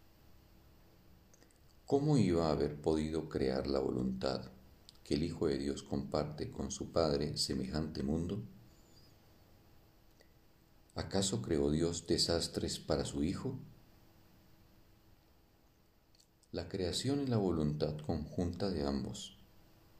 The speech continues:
¿Cómo iba Dios a crear un mundo que pudiese destruirlo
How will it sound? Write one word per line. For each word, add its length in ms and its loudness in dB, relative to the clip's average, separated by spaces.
¿Cómo 300 4
iba 240 2
Dios 280 -2
a 120 -6
crear 280 2
un 160 0
mundo 380 0
que 140 -6
pudiese 480 -2
destruirlo 720 -2